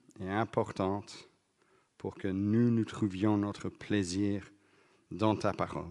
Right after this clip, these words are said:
dans te, de ce que toi tu révèles à nous dans ta parole. Et cela surtout dans la parole faite chair, Jésus-Christ. Donc sois avec nous, nous te prions, Seigneur,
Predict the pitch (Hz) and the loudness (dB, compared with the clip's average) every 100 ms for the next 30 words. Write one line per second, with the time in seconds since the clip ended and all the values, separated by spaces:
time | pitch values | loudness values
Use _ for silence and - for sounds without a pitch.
0 | 87 87 104 98 - 107 98 - - 104 | -12 -2 0 0 -4 -8 -8 -14 -10 -6
1 | 95 - - 107 - 110 - - 101 98 | -6 -6 -4 -2 0 -2 -2 -4 -2 -2
2 | 98 113 117 110 110 113 110 - 98 92 | -4 -2 2 4 4 4 2 0 -2 -2
3 | 90 87 90 _ _ _ _ _ _ _ | -4 -8 -12 _ _ _ _ _ _ _
4 | _ _ - 95 - 95 90 95 87 - | _ _ -20 -8 -2 -2 -2 -6 -6 -6
5 | 90 87 92 - _ _ _ _ _ _ | -6 -10 -12 -18 _ _ _ _ _ _
6 | _ - - 95 - 101 95 - 107 - | _ -12 -6 -2 2 2 2 2 0 0
7 | 107 92 87 87 85 95 95 101 - 98 | 0 0 -2 -4 -4 -2 0 0 -2 -6
8 | - 85 80 80 82 78 85 - - 87 | -4 -6 -8 -10 -8 -8 -10 -12 -14 -14
9 | - _ _ _ _ _ _ _ 101 95 | -18 _ _ _ _ _ _ _ -4 2
10 | 123 123 113 117 117 110 - - 110 104 | 8 10 10 8 6 4 2 0 2 2
11 | - 92 87 | 0 -2 -4